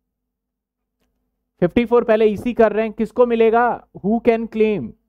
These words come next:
कोई भी। एसेट ट्रांसफर, ये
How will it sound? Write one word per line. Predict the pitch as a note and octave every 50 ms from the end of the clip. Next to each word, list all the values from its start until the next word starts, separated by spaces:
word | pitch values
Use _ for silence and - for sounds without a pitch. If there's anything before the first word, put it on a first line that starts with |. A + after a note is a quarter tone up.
| _ _ _ _ _ _ _ _ _ _ _ _ _ _ _ _ _ _ _ _ _ _ _ _ _ _ _ _ _ _ _ _ _ _ _ _ _ _ _ - E3+
कोई | F3+ F#3+ G3
भी। | E3+ D#3+ C3 G#2 - _ _ _ _ _ _ _ _ _ _ _ _ _ _ _ _ _ _ _ _ _ _ -
एसेट | D#3+ F#3 F#3+ - B3 B3 B3 - -
ट्रांसफर, | A#3+ G#3 G#3+ A3 G#3+ - A#3 A3 F3
ये | F3+ G3+ A#3